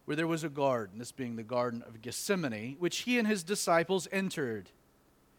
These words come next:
And Judas, who betrayed him, also knew the place, for Jesus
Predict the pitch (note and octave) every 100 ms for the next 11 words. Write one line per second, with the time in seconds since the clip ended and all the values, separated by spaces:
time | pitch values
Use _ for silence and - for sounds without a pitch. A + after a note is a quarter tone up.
0 | - - - G3+ F3 C#4 A3+ A#3+ - -
1 | A#3+ G#3 - - A#3+ A#3+ F#3+ C3 C3 E3+
2 | G3+ F3+ F#3 F3+ F3+ E3 D#3+ D3 - D#3
3 | B2 B2+ - - C3+ B2+ D3+ C3+ C3